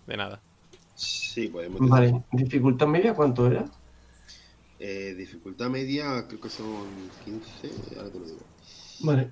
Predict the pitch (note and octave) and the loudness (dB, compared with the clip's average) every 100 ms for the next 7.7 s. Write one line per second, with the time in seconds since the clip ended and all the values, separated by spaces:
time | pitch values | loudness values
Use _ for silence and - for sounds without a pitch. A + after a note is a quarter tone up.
0 | - C3 - D3 C#3 C#3+ D3 C#3+ C#3+ D3 | -8 -10 0 0 2 4 4 6 6 4
1 | C#3+ C#3+ C3+ B2 - - - - D#3+ B2 | 4 2 0 -4 -14 -16 -18 -10 -8 -8
2 | - - - - A#2 A#2+ - A#2 - G#2+ | -18 -20 -20 -10 -8 -8 -6 -4 -4 -4
3 | G#2+ G#2 G#2 B2 B2+ C3 C3 C3 A#2+ G#2 | -8 -8 -6 -4 -4 -4 -8 -6 -6 -6
4 | F#2+ F#2+ - _ - _ - _ _ _ | -8 -12 -16 _ -20 _ -20 _ _ _
5 | _ _ _ _ _ _ _ _ _ _ | _ _ _ _ _ _ _ _ _ _
6 | - - - - - - - - B2 B2 | -20 -20 -18 -16 -16 -18 -18 -8 -6 0
7 | C#3+ C3 B2+ B2+ B2+ D#3 D#3+ | 2 4 2 2 2 0 -2